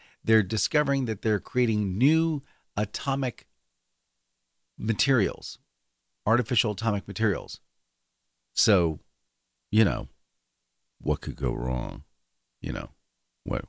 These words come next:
what happened with the atomic bomb. Remember the atomic bomb? Yeah, so that, yeah, it wasn't no problem. My biggest problem with having this material is,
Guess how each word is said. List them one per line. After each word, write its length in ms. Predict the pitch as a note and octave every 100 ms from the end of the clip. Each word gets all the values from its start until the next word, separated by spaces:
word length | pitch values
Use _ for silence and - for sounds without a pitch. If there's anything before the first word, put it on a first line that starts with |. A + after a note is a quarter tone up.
| -
what 140 | A1
happened 360 | A#1+ G#1 - -
with 100 | G#1
the 60 |
atomic 400 | - - G1+ G1+ -
bomb. 320 | G1+ G1+ G1+ -
Remember 200 | G1+ G#1
the 80 |
atomic 340 | G1+ - G1+ - -
bomb? 160 | G1+ - - _
Yeah, 240 | F#2 F#2+ E2
so 160 | -
that, 180 | A#2 B2 - -
yeah, 200 | - C#3
it 80 | A2
wasn't 180 | B2+ B2+
no 140 | A2
problem. 280 | F#2+ G2 F2 - -
My 280 | - C#3 A#3+
biggest 380 | D4+ A#3+ G3 -
problem 460 | C3+ A#2+ A#2 A2 - -
with 520 | G#2 G#2 G2 G2 F2 - _
having 600 | - G#2 G2 F#2+ F#2 F#2 -
this 280 | - G2 -
material 560 | F#2 F2+ G2+ F#2+ E2+ D2
is, 440 | G2 F2+ C2 -